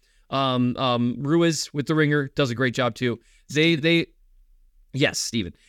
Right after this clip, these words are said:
Um, they, they did, they had a great piece posted on, on various aspects of it. Um, Cody Alexander with Match Quarters, his Substack,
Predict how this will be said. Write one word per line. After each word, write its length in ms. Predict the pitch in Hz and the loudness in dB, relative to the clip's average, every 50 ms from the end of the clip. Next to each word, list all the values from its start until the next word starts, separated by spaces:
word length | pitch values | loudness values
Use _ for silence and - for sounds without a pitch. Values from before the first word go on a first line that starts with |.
| _ _ - | _ _ -4
Um, 200 | 131 139 139 139 | -2 -2 -2 0
they, 240 | 131 165 180 185 175 | 2 4 4 4 4
they 160 | 147 165 175 | 2 2 2
did, 200 | 160 170 175 165 | 2 2 2 2
they 60 | 156 | 2
had 100 | 156 151 | 2 2
a 60 | 135 | 0
great 380 | 127 117 135 143 156 156 147 - | -2 -2 2 2 4 2 2 0
piece 360 | - 139 131 123 117 - - | -2 0 0 0 0 -2 -6
posted 520 | - - - 123 120 117 - - 120 113 110 | -8 -4 -2 -2 0 0 -2 -2 -2 -2 0
on, 360 | - 117 113 110 107 107 107 | -2 -2 -2 0 -2 -2 -2
on 280 | - 117 110 107 110 | -4 -4 -2 -2 -2
various 360 | 101 95 113 113 113 113 107 - | -2 0 2 2 2 2 0 0
aspects 540 | 110 107 107 - - - 107 104 - - | -2 -2 -4 -4 -4 -4 -4 -4 -4 -4
of 140 | 107 104 98 | -4 -2 -2
it. 180 | 104 101 95 - _ _ _ _ _ _ - | -2 -4 -4 -6 _ _ _ _ _ _ -6
Um, 220 | 107 107 104 107 | -4 -2 -2 -4
Cody 320 | - - 143 147 143 135 | -2 0 0 2 2 2
Alexander 440 | 127 120 120 113 104 120 120 117 117 | 2 2 0 0 0 0 2 2 2
with 140 | 113 107 95 | 0 0 0
Match 260 | 110 113 113 113 - | 0 -2 -2 -2 -6
Quarters, 520 | - - 120 117 113 110 110 104 - - - | -4 -2 0 0 0 0 -2 -2 -4 -6 -6
his 160 | 113 113 - | -6 -6 -4
Substack, 540 | - 117 110 107 - - 113 107 107 - | -4 -4 -4 -4 -4 -4 -4 -4 -4 -6